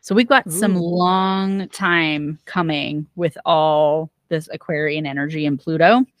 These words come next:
Speaker 1: There's a lot of transformation that's gonna be happening there. We also have this mass collective consciousness that's developing, which is really interesting. And this comes along with this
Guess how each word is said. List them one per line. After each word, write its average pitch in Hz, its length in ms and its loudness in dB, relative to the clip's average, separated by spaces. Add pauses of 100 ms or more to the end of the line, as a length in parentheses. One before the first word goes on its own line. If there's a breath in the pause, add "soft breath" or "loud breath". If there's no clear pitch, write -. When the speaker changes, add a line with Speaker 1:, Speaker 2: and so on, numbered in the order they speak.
(400 soft breath)
Speaker 1:
There's 175 140 0
a 160 40 2
lot 156 240 0
of 185 100 -6
transformation 165 680 -4
that's 143 140 -6
gonna 156 160 -2
be 147 80 0
happening 143 520 -2
there. 151 440 0 (420)
We 190 140 -4
also 214 400 2
have 170 480 -2 (1300)
this 190 220 0
mass 175 760 0 (840)
collective 165 640 -2
consciousness - 840 -6
that's - 220 -6
developing, 127 720 -2 (600)
which 214 160 6
is 190 160 4
really 185 280 4
interesting. 156 680 -4
And 170 240 2
this 220 320 2
comes 190 380 -2
along 165 720 -2
with 165 440 -6
this 165 420 -6